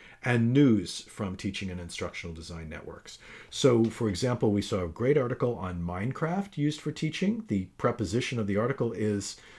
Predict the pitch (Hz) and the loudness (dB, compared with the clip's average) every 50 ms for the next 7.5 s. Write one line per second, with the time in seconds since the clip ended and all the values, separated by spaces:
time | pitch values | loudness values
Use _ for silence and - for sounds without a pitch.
0 | - - _ - 92 98 95 90 90 85 - - - - - 95 87 85 82 85 | -20 -20 _ -8 -4 -4 -2 -2 -4 -6 -8 -12 -14 -10 -8 -6 -6 -4 -4 -2
1 | 92 107 117 110 - 120 107 104 - - - - 95 85 87 87 85 95 110 117 | -2 -2 -2 -2 -2 -2 -2 -2 -4 -6 -6 -6 -4 -4 -4 -4 -2 -2 -2 -2
2 | - - 98 - - 123 120 - - - - 107 107 - - 117 123 127 123 123 | -4 -6 -8 -6 -6 -6 -6 -6 -8 -10 -8 -8 -6 -6 -4 -4 -4 -4 -2 0
3 | 139 196 208 214 - - - - _ _ _ _ _ - _ _ _ _ _ _ | 2 2 0 0 -4 -12 -14 -18 _ _ _ _ _ -20 _ _ _ _ _ _
4 | - - _ _ _ _ - - 92 90 87 85 82 82 - _ - 113 110 151 | -20 -20 _ _ _ _ -10 -6 -6 -4 -4 -6 -8 -10 -12 _ -4 -2 -2 -2
5 | 196 - - - _ - 104 110 117 117 - 147 113 110 - 131 123 - 135 120 | -2 -4 -10 -18 _ 0 2 2 2 2 2 2 2 2 2 0 -2 0 0 0
6 | - 131 131 135 - - - - - - _ _ - 113 120 123 - 135 110 107 | 0 0 0 0 0 -4 -10 -12 -14 -18 _ _ -8 -8 -6 -4 -2 -2 0 0
7 | 160 214 233 226 - - - - - | 0 0 0 -2 -6 -8 -12 -16 -20